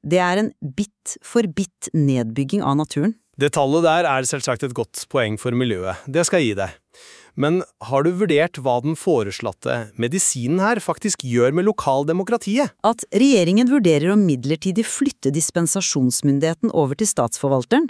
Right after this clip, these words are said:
Speaker 2: Nettopp. Det er jo en total mistillitserklæring til hele det lokalpolitiske systemet. Kommuner trenger fleksibilitet for å skape lokal næringsutvikling og gjøre kommunen attraktiv.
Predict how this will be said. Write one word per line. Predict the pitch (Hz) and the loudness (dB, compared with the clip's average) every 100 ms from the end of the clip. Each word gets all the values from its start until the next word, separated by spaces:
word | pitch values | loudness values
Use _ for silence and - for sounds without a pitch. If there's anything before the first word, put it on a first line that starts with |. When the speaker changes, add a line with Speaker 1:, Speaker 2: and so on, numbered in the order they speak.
| - | -2
Speaker 2:
Nettopp. | 160 220 - 254 - _ _ - _ | -2 -2 -4 -6 -6 _ _ -20 _
Det | 143 | 2
er | |
jo | 220 226 | 4 2
en | 175 - | 0 -2
total | 196 - - 127 131 151 | -8 -4 0 2 2 0
mistillitserklæring | - - 107 95 - 120 - 120 117 120 113 | 0 -2 -4 -4 -2 -2 -2 -2 -2 -4 -4
til | 135 | -4
hele | 143 117 101 | -2 -2 -2
det | 113 110 117 | -2 0 -2
lokalpolitiske | - 113 92 - 95 92 98 - 110 | -2 -2 -4 -8 -10 -8 -6 -6 -4
systemet. | 151 - 107 85 87 92 _ _ _ _ _ _ - | -4 -2 -4 -6 -12 -14 _ _ _ _ _ _ 0
Kommuner | 254 277 156 151 | 2 4 0 -2
trenger | 175 170 | -2 -2
fleksibilitet | - - - 226 254 - - 123 127 - - - | -2 -2 -2 -2 -4 -4 -4 -2 -2 -4 -12 -6
for | - 190 | -2 0
å | |
skape | - 269 - - | 0 0 0 0
lokal | 202 - 160 147 185 | -2 0 0 0 2
næringsutvikling | 247 104 95 - 95 101 - 117 123 - _ _ - | 0 0 -6 -12 -10 -10 -6 -6 -6 -10 _ _ 0
og | 208 | 2
gjøre | 214 131 123 139 | 2 2 0 -2
kommunen | - 247 190 131 | 0 2 2 0
attraktiv. | - 156 - 117 | -2 -4 -2 -4